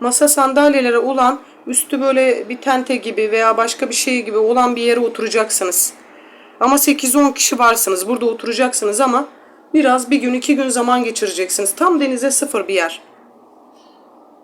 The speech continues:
Kendi kendine başına işler açmış bir erkek var.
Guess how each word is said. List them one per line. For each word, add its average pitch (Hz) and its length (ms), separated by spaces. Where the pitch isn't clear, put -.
Kendi 277 360
kendine 285 440
başına 277 360
işler 277 340
açmış 247 520
bir 247 100
erkek 233 400
var. - 220